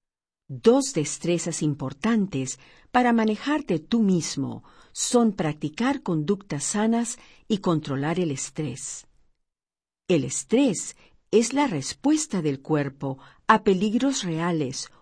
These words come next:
o imaginarios o a otras circunstancias de la vida. El control del estrés significa identificar las causas del mismo y aprender a manejarlas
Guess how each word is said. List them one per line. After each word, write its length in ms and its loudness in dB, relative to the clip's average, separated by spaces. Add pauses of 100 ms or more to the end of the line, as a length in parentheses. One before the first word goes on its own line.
(100)
o 120 8
imaginarios 1000 0 (420)
o 200 6
a 80 4
otras 340 2
circunstancias 960 -2
de 80 2
la 120 -2
vida. 440 -4 (1500)
El 200 6
control 580 2
del 160 0
estrés 680 -2 (280)
significa 960 0
identificar 800 -2
las 240 -2
causas 500 -2
del 200 0
mismo 560 -2 (500)
y 140 2
aprender 560 2
a 60 2
manejarlas 840 -2